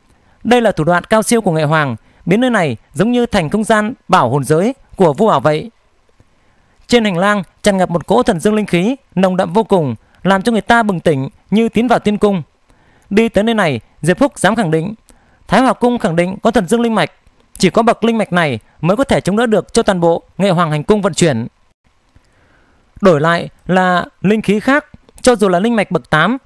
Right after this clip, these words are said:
cũng không thể chống đỡ được cho hành cung vận hành lâu đến như vậy. Lộ Giao Già lấy bản đồ ra xem xét, nếu không có khả năng sẽ lạc trong mê cung Thái Hòa Cung này mất. Thần dương linh mạch bậc chín chính là chống đỡ căn cơ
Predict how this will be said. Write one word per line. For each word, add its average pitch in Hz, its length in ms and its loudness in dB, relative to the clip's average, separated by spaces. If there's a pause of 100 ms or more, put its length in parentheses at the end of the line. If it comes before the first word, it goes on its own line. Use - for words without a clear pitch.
(140)
cũng 240 120 2
không 233 200 0
thể 175 100 -2
chống 208 180 -4
đỡ 247 80 0
được 196 340 -2
cho 226 100 2
hành 185 140 0
cung 220 260 -2
vận 190 120 -2
hành 147 240 -2 (120)
lâu 202 200 2
đến 202 120 -4
như 220 100 -2
vậy. 170 300 -2 (1040)
Lộ 190 240 2
Giao 226 160 0
Già 165 300 0 (240)
lấy 202 160 2
bản 214 140 0
đồ 160 140 0
ra 202 180 0
xem 202 160 -2
xét, 294 240 -2 (600)
nếu 214 140 2
không 214 220 0
có 247 100 2
khả 214 120 -2
năng 180 260 -2 (140)
sẽ 254 120 -2
lạc 214 300 0
trong 220 160 2
mê 220 80 0
cung 214 240 -2
Thái 208 120 0
Hòa 240 120 0
Cung 214 200 -4
này 156 100 -2
mất. 214 200 -2 (1800)
Thần 143 160 0
dương 175 200 -2
linh 175 100 -4
mạch 156 140 -6
bậc - 160 -6
chín 233 260 0 (420)
chính 233 140 2
là 165 280 2
chống 202 220 -2
đỡ 226 100 -2
căn 220 180 -2
cơ 208 300 -2